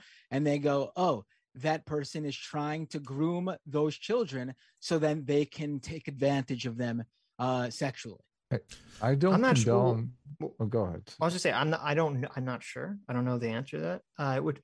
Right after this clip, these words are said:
Speaker 3: I mean, it would be nice if, I don't know if they have. I know that,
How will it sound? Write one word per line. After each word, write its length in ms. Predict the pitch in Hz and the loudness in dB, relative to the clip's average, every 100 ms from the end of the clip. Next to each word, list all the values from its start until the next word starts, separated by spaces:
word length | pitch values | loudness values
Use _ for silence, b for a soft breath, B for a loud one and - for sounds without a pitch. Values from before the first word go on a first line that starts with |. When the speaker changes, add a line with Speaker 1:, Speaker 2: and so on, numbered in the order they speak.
| - | -2
Speaker 3:
I 60 | |
mean, 140 | 151 156 | 2 4
it 40 | |
would 120 | 147 | 4
be 80 | 135 | 2
nice 420 | 127 143 175 175 - | 0 2 0 -2 -6
if, 240 | 139 135 - - _ _ _ _ | -6 -6 -14 -20 _ _ _ _
I 100 | 131 | -2
don't 120 | 123 113 | 0 0
know 100 | 113 | -2
if 80 | |
they 120 | - - | -4 -10
have. 480 | - 196 180 110 | -6 -2 -2 -2
I 80 | 117 | -2
know 140 | 143 165 | 0 2
that, 200 | 143 | 0